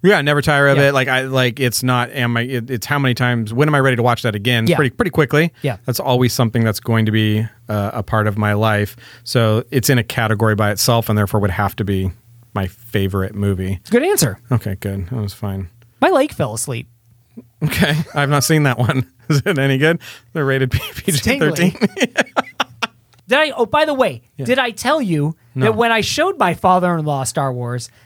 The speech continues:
Speaker 2: I showed him the nineteen seventy-seven version?
Speaker 1: Oh, wow. Way
Speaker 2: Like,
Speaker 1: to go, you.
Speaker 2: one hundred percent, like, no episode four,
Speaker 1: Yeah.
Speaker 2: just when it was Star Wars.
Speaker 1: Yeah.
Speaker 2: And he still was like, "Hmm, just
Speaker 1: I
Speaker 2: not
Speaker 1: don't
Speaker 2: into
Speaker 1: know.
Speaker 2: it."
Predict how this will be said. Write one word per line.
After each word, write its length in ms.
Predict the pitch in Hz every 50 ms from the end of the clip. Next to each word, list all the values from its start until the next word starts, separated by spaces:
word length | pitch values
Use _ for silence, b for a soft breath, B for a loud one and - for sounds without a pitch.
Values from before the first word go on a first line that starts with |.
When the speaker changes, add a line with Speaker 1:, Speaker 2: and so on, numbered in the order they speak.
| b b
Speaker 2:
I 140 | b 196 202
showed 400 | 202 - - - 254 269 277 247
him 380 | 190 196 202 180 160 160 160 156 - -
the 160 | 170 175 180
nineteen 480 | 185 190 190 196 208 - - 190 185 170
seventy-seven 800 | - - 185 170 165 170 156 131 - - 180 165 160 147 131 123
version? 340 | 156 160 160 139 113 107 -
Speaker 1:
Oh, 100 | 202 226
wow. 360 | 220 226 262 285 214 135 117
Way 40 | 110
Speaker 2:
Like, 120 | - 185 185
Speaker 1:
to 60 | 190
go, 120 | 180 196 196
you. 340 | 196 214 254 233 113 98 - -
Speaker 2:
one 220 | 156 165 196 202
hundred 300 | 196 180 214 240 247 240
percent, 340 | 208 226 190 - 220 214 196
like, 220 | 170 165 156 - 135
no 240 | 151 165 170 196
episode 480 | 220 220 214 233 226 - 226 220 220 214
four, 520 | - - 254 233 185 151 139 131 135 123 - _ -
Speaker 1:
Yeah. 160 | 151 165 170
Speaker 2:
just 320 | 175 175 180 - - - - - -
when 200 | 156 170 170 170
it 80 | 180
was 300 | 175 175 175 175 160 - - _
Star 400 | - - - - - 156 143 127
Wars. 320 | 113 110 - - 80 - 139
Speaker 1:
Yeah. 240 | 143 147 135 101 92 - _ _ _
Speaker 2:
And 100 | - 131
he 60 | 127 123
still 580 | - - - - _ - - 339 247 165 143
was 140 | 143 147 123
like, 200 | 143 131 131 - _
"Hmm, 180 | - 285 277 262 - _ _ _ -
just 120 | 208 180
Speaker 1:
I 80 | 175 180
Speaker 2:
not 100 | 180 185
Speaker 1:
don't 80 | 185 185
Speaker 2:
into 120 | 180 165
Speaker 1:
know. 60 | 135 117
Speaker 2:
it." 120 | 110 117